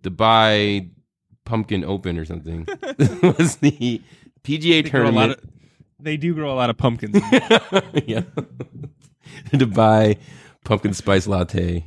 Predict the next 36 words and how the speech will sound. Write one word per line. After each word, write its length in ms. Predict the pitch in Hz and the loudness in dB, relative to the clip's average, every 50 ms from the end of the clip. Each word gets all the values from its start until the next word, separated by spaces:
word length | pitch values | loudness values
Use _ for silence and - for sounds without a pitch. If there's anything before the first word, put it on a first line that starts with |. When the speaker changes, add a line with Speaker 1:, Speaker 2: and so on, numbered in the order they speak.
| - | -6
Speaker 1:
Invitational. 680 | - 92 90 87 85 95 92 87 - 104 95 98 107 - _ _ _ _ _ _ _ _ _ _ _ _ - | -4 -2 -2 -2 -2 -2 -2 -2 -2 0 0 0 0 -2 _ _ _ _ _ _ _ _ _ _ _ _ -2
Um, 460 | 95 92 87 85 82 80 80 78 78 - _ _ _ _ _ _ _ - | 0 0 0 0 0 -4 -6 -8 -10 -14 _ _ _ _ _ _ _ -2
no, 140 | - 151 104 | 0 0 0
Speaker 2:
Nice. 80 | 87 82 | 0 0
Speaker 1:
but 80 | 110 127 | -2 -2
this 100 | 143 151 | -2 -2
is, 60 | 151 | -4
this 100 | 151 151 160 | -6 -6 -6
is 60 | 156 | -6
a 40 | 151 | -6
P 200 | - 185 190 180 | -4 -4 -2 2
G 160 | 175 165 151 | 2 4 4
A 20 | 139 | 2
event. 360 | 123 110 107 107 107 - - _ _ _ _ _ _ | 2 2 0 0 0 0 -4 _ _ _ _ _ _
He 180 | - 180 226 | -2 0 0
was, 180 | 247 202 147 107 | 2 0 0 -2
he 180 | - 117 120 117 | -4 -4 -4 -4
was 140 | 110 107 | -4 -4
leading. 640 | 110 120 135 139 135 139 139 135 135 131 127 - - _ _ _ | -2 0 2 2 4 4 4 4 4 2 0 -2 -6 _ _ _
He 120 | - 107 139 | -6 -2 0
had 120 | 175 190 156 | 0 0 0
the 60 | 135 | -2
lead. 500 | 123 120 127 131 131 131 131 120 110 - _ _ _ _ _ _ _ _ _ _ _ _ _ | 0 0 0 2 2 0 0 -2 -6 -10 _ _ _ _ _ _ _ _ _ _ _ _ _
He's 200 | - 113 123 120 | -6 -4 0 2
either 100 | 123 113 | 2 2
tied 260 | 104 - 143 156 151 139 | 2 2 2 2 2 2
for 100 | 147 127 | 0 -2
lead 340 | 123 123 120 120 107 104 - _ _ _ _ - | 0 0 2 0 0 -4 -8 _ _ _ _ -10
or 100 | - 101 | -8 -4
led 280 | 98 101 101 95 - | -2 0 -2 -2 -2
throughout 300 | - 95 107 113 120 117 | 0 2 4 4 2 2
the 60 | 117 | -2
weekend, 440 | 95 92 85 80 80 82 85 85 95 _ _ _ _ _ _ | -6 -6 -6 -8 -10 -12 -12 -12 -14 _ _ _ _ _ _
which 240 | - 104 104 98 - | -4 -4 -2 0 2
is 100 | 98 131 | 4 4
Speaker 2:
Yeah. 160 | 123 110 101 | 4 4 2